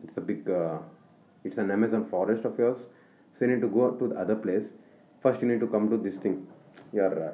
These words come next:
garage. Take a shower, or take something, a tool, whatever you need. You go to the subconscious mind,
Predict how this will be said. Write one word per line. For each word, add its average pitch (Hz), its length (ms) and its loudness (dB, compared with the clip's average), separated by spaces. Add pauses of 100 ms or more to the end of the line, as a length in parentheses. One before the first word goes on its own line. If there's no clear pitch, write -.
garage. 98 360 4 (1120)
Take 110 100 4
a - 160 -6
shower, 87 300 0 (680)
or 101 200 -2
take 107 140 -2
something, 104 300 -4
a 98 60 -4
tool, 95 300 0 (240)
whatever 104 300 2
you 95 80 0
need. 90 240 -4 (840)
You 104 100 -2
go 110 200 4
to 117 100 2
the 110 160 2
subconscious - 560 -6
mind, 82 260 -4